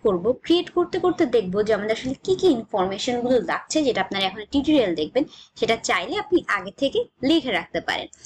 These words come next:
এরপরে চলেন আমরা আসলেই একটা গিগ বানাই। So let's go, আমরা create a new gig-এ যে এখানে গিগ ক্রিয়েশনটা স্টার্ট করছি। তো আমাদেরকে এই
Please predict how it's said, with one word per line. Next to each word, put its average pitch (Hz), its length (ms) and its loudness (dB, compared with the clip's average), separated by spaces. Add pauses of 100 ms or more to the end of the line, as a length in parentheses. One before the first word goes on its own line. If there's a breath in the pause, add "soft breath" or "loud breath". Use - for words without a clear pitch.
(480 loud breath)
এরপরে 214 400 -2 (400)
চলেন 330 300 0 (340)
আমরা 208 180 -4 (200)
আসলেই 294 420 0 (140)
একটা - 160 -8 (120)
গিগ 185 160 -4 (140)
বানাই। - 300 -6 (3500 loud breath)
So 415 80 4 (180)
let's 294 260 -2
go, 302 40 4 (200)
আমরা 226 200 0 (460)
create 523 420 2 (140)
a - 20 -2 (120)
new 220 200 -4
gig-এ 180 260 0 (140)
যে 240 80 4 (100)
এখানে 240 280 -2 (440)
গিগ 247 140 0 (100)
ক্রিয়েশনটা 180 540 0 (120)
স্টার্ট 254 360 -2 (100)
করছি। - 320 -8 (460)
তো - 60 2 (160)
আমাদেরকে 269 380 -4 (180)
এই 285 80 4